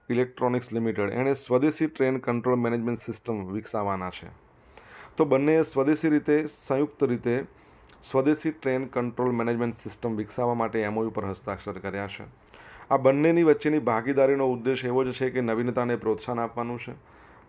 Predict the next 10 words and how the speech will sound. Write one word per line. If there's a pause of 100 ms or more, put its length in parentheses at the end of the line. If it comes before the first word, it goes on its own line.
(100)
ટ્રેન
કંટ્રોલ
મેનેજમેન્ટ
ક્ષેત્ર-,
સિસ્ટમના
ક્ષેત્રમાં
આત્મનિર્ભરતાને
પ્રોત્સાહન
આપવાનું
છે.